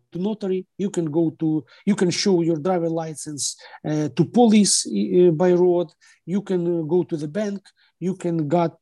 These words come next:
uh, mm, your tax, um, service by, mm, computer and just put your information and, uh, just show Face I D or put, uh, your special code.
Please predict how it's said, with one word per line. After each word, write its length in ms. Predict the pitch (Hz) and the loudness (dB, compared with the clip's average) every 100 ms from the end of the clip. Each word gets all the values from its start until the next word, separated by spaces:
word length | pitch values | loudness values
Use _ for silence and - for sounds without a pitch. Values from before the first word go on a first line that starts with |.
| - | -6
uh, 520 | 165 160 156 151 151 143 - | -2 -2 -2 -4 -4 -8 -6
mm, 300 | 196 175 170 | -4 -2 -2
your 240 | 160 160 | 0 -2
tax, 560 | 131 185 160 - - - | -2 -4 -4 -4 -6 -6
um, 1000 | 160 156 156 151 147 139 143 139 139 131 | -6 -6 -6 -6 -6 -6 -6 -6 -6 -10
service 580 | - - 190 170 160 120 | -8 -2 0 0 -2 -4
by, 400 | 143 165 151 147 _ - _ | -4 -4 -4 -6 _ -20 _
mm, 200 | 156 156 | -10 -8
computer 680 | - 170 165 240 202 196 185 180 - - | -2 0 2 2 2 2 0 -2 -16 -6
and 280 | 165 156 | -4 -2
just 400 | 135 180 147 - - | 0 0 0 -4 -4
put 220 | 202 190 | -4 -2
your 160 | 180 | -2
information 840 | 175 165 180 180 202 190 - 165 175 | 0 -2 -6 -4 -4 -6 -8 -10 -10
and, 300 | 156 151 139 | -10 -10 -4
uh, 280 | 156 151 151 | -4 -4 -6
just 240 | 156 156 | -6 -6
show 200 | - 180 | 2 4
Face 320 | - 180 165 170 | 4 2 2 0
I 100 | 170 | -2
D 280 | 151 208 | 0 0
or 300 | 185 156 156 143 - - | 0 -4 -6 -10 -20 -6
put, 340 | 180 180 180 | -4 -2 0
uh, 580 | 170 160 160 151 151 147 - - - | 2 4 4 2 -2 -4 -8 -20 -12
your 380 | 151 151 156 165 | -6 0 2 2
special 520 | 123 - 180 - 170 | 2 0 0 2 0
code. 320 | 170 196 135 | 2 0 0